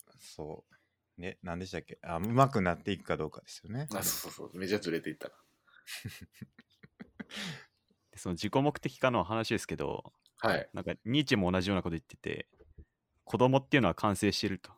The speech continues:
Speaker 3: なぜかというと、遊びには、それは目的であって手段でないからっつってて。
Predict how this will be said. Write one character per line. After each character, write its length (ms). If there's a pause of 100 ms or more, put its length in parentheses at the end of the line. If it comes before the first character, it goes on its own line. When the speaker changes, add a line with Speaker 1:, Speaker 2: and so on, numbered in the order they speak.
(240)
Speaker 3:
な 140
ぜ 80
か 100
と 100
い 80
う 60
と、 440
遊 100
び 120
に 140
は、 260 (640)
そ 120
れ 80
は 40
目 180
的 160
で 80
あ 40
っ 60
て 100
手 120
段 180
で 140
な 120
い 60
か 100
ら 80
っ 80
つ 100
っ 40
て 120
て。 260